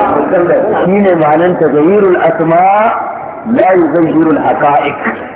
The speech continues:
Canja suna, baya canja zati. Ina fata mun fahimta. Yanzu kaga abin da suka faɗa daban-daban. Amma dai ma'anar dukkan dai manufar iri ɗaya ce. Domin kowanne dai ya nemi a sa masa wani abu da zai mayar da al'amarin ta gare shi wajen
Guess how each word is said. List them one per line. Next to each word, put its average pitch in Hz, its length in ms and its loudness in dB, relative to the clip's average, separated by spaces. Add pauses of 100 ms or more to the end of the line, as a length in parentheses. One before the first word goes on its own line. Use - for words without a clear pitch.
(260)
Canja 196 420 0
suna, 214 300 2 (360)
baya 370 360 2
canja 165 280 -2
zati. 131 280 -2 (1700)
Ina 208 240 0
fata 180 220 2
mun 175 80 0
fahimta. 147 320 0 (400)
Yanzu 175 220 2
kaga 233 180 2
abin 214 240 0
da 196 80 0
suka 214 160 0
faɗa 208 240 0
daban-daban. 151 440 0 (260)
Amma 147 340 2
dai 196 160 2
ma'anar 170 380 0 (100)
dukkan 202 340 -2
dai 165 160 2
manufar 170 360 0
iri 143 280 2
ɗaya 135 240 0
ce. 107 140 -8 (600)
Domin 151 360 0
kowanne 180 500 0
dai 208 160 2 (240)
ya 180 220 0
nemi 175 180 2
a 170 160 0
sa 170 140 2
masa 165 180 0
wani 170 160 2
abu 175 260 0 (340)
da 147 140 0
zai 196 140 0
mayar 175 280 0
da 160 120 0
al'amarin 175 420 2
ta 180 60 0
gare 147 280 0
shi 165 80 0
wajen 160 320 2